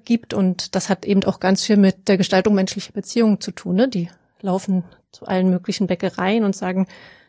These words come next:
„Mensch, was sind eure Kunden, Kundinnen bereit, äh, mehr zu bezahlen dafür, dass es wirklich nachgewiesenermaßen regionale Produktion ist?“ Und das ist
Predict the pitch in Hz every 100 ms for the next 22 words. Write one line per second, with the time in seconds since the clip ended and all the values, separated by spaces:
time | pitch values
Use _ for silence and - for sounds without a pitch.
0 | _ 196 190 - - 196 - - 185 185
1 | 214 208 208 196 196 190 _ _ - 202
2 | 190 190 190 185 185 185 214 196 185 180
3 | 190 196 - 196 196 - 190 185 190 -
4 | - 185 - 190 180 185 170 - - 202
5 | 226 208 - 185 185 - 208 190 185 185
6 | 190 202 185 185 180 175 - 180 180 -
7 | 185 196 185 - 175 - 190 208 - -